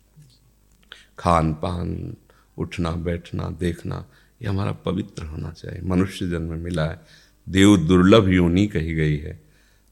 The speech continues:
ये तो सब आसुरी प्रवृत्ति के भूले हुए लोग हैं, बेचारे नहीं जानते हैं। तो इनको मनुष्य रूपेण मृगाश्चरन्ति, शास्त्र कहता है।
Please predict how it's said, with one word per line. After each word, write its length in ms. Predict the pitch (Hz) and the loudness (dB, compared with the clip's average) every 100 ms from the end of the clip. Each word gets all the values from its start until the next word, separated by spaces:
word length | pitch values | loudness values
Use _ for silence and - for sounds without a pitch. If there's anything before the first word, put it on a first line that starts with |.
| - | -8
ये 160 | 120 | -8
तो 160 | - - | -6 -10
सब 300 | - 80 78 - | -8 -10 -4 -2
आसुरी 420 | 90 - 85 85 | -2 -2 -6 -6
प्रवृत्ति 560 | - 87 82 - 87 | -6 -6 -6 -6 -8
के 240 | 78 85 90 | -6 -6 -6
भूले 440 | 85 85 92 95 | -4 0 4 4
हुए 260 | 87 87 85 | 4 0 -2
लोग 360 | 82 80 76 | -2 -4 -6
हैं, 200 | 78 87 | -8 -4
बेचारे 580 | 82 82 78 - 50 50 - _ _ _ _ 101 | 0 0 -2 -6 -6 -12 -16 _ _ _ _ -10
नहीं 180 | 95 92 | -6 -4
जानते 440 | 80 98 - - | -4 -8 -12 -16
हैं। 180 | 85 87 _ _ _ _ _ _ _ _ | -16 -20 _ _ _ _ _ _ _ _
तो 360 | 90 85 82 - 58 - - _ _ _ - | -6 -6 -6 -8 -12 -12 -18 _ _ _ -2
इनको 360 | 95 98 107 107 98 90 - - _ _ 98 | 2 4 8 8 8 6 0 -18 _ _ 4
मनुष्य 420 | 107 113 - 120 | 6 6 6 6
रूपेण 520 | 104 98 101 110 117 | 6 6 6 6 8
मृगाश्चरन्ति, 1300 | 101 90 92 117 - - 92 85 80 80 80 76 - | 8 8 8 6 2 2 4 4 0 -2 -4 -4 -16
शास्त्र 420 | - 85 82 - | -8 -8 -8 -10
कहता 380 | 87 80 - 92 | -6 -8 -6 -10
है। 120 | 87 | -10